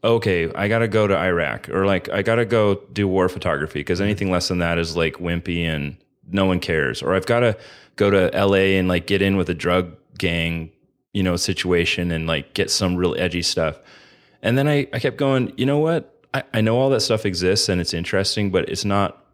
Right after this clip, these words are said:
personally something I'm fascinated by." So I would go much slower and just try to, like, find something I actually truly cared about. Because if I was gonna spend some of the time I have alive on this planet,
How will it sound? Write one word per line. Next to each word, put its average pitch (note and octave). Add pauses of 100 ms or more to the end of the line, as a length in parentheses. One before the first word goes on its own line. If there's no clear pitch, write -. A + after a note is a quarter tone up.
(160)
personally F2+ (360)
something F#2
I'm E2+
fascinated F2+
by." F#2+ (840)
So G#2
I G#2+
would A2
go G2+
much F#2+
slower F#2+
and F2
just F2
try F2+
to, E2+
like, D#2+
find F2
something E2+
I E2
actually E2+
truly E2
cared F#2+
about. D#2+
Because F#2
if F#2+
I F#2+
was F#2+
gonna F2+ (140)
spend F#2+
some G2+
of F#2
the F2
time F#2
I F2
have F2
alive F2 (380)
on G2
this E2+
planet, E2+